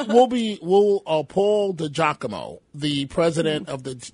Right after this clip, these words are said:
Detectives Endowment Association,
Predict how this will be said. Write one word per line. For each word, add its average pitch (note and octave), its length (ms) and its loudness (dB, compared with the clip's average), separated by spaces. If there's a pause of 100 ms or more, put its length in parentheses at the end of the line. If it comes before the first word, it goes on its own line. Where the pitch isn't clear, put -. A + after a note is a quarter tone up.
(140)
Detectives D3 680 -2
Endowment C3+ 680 -4
Association, A2 960 -6